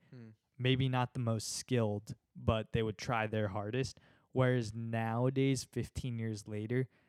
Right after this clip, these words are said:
Speaker 2: they're with, you know, Park Ji-sung going to, going to England with a lot of European, um, influences now. There's a little bit more attention to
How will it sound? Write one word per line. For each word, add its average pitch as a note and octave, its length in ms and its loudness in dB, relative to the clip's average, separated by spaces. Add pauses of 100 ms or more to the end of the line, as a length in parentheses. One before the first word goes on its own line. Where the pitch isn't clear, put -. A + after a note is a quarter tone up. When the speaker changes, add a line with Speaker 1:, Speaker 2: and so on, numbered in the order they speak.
(200)
Speaker 2:
they're A2+ 560 0 (160)
with, A#2 360 -2 (320)
you C3+ 100 -2
know, A#2 120 2
Park - 300 0
Ji-sung A#2+ 440 -2
going A2 420 -2
to, A2+ 280 0 (300)
going A2+ 280 -2
to - 200 -6
England G#2 480 -8
with A2 260 -2
a A#1+ 80 -4
lot A2 300 -2
of G#2+ 180 -6
European, A#2 880 -6 (480)
um, A2 340 -2
influences A2 800 -4
now. G2+ 400 -6 (440)
There's B2 280 4
a - 120 -4
little C3 420 4
bit D3 300 2
more A#2+ 880 0 (460)
attention B2 840 -2
to A#2 420 -2